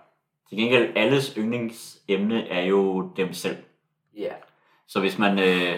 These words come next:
Speaker 1: øh,
Speaker 2: Nå,
Speaker 1: kan,
Speaker 2: lave en
Speaker 1: kan ramme mange
Speaker 2: markedsanalyse.
Speaker 1: klubber i hvert fald.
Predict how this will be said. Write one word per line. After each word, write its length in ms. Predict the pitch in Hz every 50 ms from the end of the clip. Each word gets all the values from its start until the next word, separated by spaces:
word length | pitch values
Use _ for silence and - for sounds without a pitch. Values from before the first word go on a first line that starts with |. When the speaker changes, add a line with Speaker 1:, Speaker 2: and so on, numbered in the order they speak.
| 87 - - _ _ _ _ _ _ _ _ _ _ _ _ _ _ _ -
Speaker 1:
øh, 500 | 98 90 85 85 82 82 82 82 82 82 80 - -
Speaker 2:
Nå, 60 | 101
Speaker 1:
kan, 260 | 101 101 95 92 90 - - - _ _ _
Speaker 2:
lave 200 | - 104 110 117
en 60 | 113 113
Speaker 1:
kan 80 | 113
ramme 240 | 127 110 107 117 127
mange 100 | 135 135
Speaker 2:
markedsanalyse. 420 | 135 123 120 127 120 120 123 -
Speaker 1:
klubber 260 | - - 151 151 156 135
i 60 | 120
hvert 200 | 107 98 82 -
fald. 140 | - -